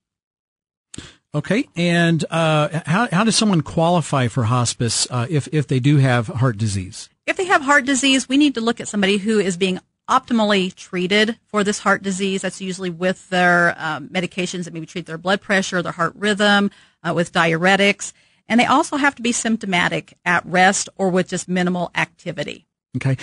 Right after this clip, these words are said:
Speaker 1: So there are some specifics that they would need to, uh, uh, hit on that qualification, but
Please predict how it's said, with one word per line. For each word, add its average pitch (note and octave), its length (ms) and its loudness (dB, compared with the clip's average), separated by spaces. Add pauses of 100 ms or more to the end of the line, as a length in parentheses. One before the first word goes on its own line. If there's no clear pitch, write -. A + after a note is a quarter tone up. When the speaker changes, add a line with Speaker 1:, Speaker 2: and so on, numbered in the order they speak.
(120)
Speaker 1:
So - 160 0
there B3+ 140 4
are A#3 60 2
some F3 180 4
specifics D3+ 600 0
that C#3 200 0
they C#3 140 2
would B2 160 2
need B2+ 220 2
to, B2 380 4 (300)
uh, B2+ 220 -6
uh, B2+ 160 -4
hit F3 280 2
on C3 120 2
that B2+ 160 -2
qualification, C#3 800 0
but B2 220 0